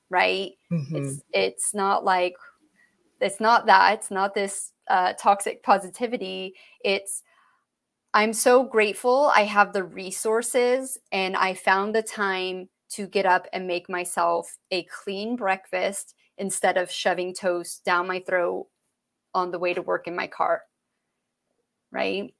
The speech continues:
Speaker 1: Because you can find yourself, I mean, I literally found myself one day really mad, sat in our beautiful home with this organic breakfast in front of me, and I was mad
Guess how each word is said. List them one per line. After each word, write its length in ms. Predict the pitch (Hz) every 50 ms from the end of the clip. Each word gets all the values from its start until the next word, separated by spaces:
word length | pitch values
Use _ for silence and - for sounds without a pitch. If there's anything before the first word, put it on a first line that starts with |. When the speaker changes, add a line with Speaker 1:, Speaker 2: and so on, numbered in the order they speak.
| _ _ -
Speaker 1:
Because 460 | 202 196 - - 190 190 180 175 -
you 140 | 202 202 196
can 160 | - 202 196
find 300 | - - 208 233 262 254
yourself, 280 | 226 208 - 185 185 190
I 100 | 190 202
mean, 260 | 202 202 202 196 196 -
I 160 | - 208 226
literally 380 | 240 240 240 247 - 285 233 226
found 280 | 220 - 196 196 196 202
myself 480 | 190 190 185 - 190 185 185 180 -
one 220 | 185 180 180 185 180
day 480 | 185 165 170 180 175 180 180 - - _
really 760 | - 185 170 165 165 160 165 180 202 233 262 285 285 285 269
mad, 640 | 247 220 202 196 196 185 180 165 156 165 180 - - _ _ _ _ _
sat 540 | - - - - 202 185 196 190 190 202 - - -
in 180 | - 175 175
our 200 | 175 180 175 175
beautiful 600 | 175 - 190 196 208 233 247 262 - - 262 254 262
home 640 | 220 233 220 196 190 180 180 180 180 180 190 208 - _ _ _ _ _
with 340 | - 190 170 180 185 180 -
this 220 | - 185 180 180 -
organic 720 | 190 190 185 185 175 - 185 180 185 208 240 254 247 -
breakfast 440 | 226 196 202 196 - 202 190 -
in 120 | 180 185 185
front 220 | - 185 175 175
of 40 | 175
me, 240 | 180 175 170 170 175
and 100 | 175 180
I 100 | 170 175
was 200 | 165 170 160 175
mad 720 | 170 175 175 175 175 175 160 170 170 165 - - - -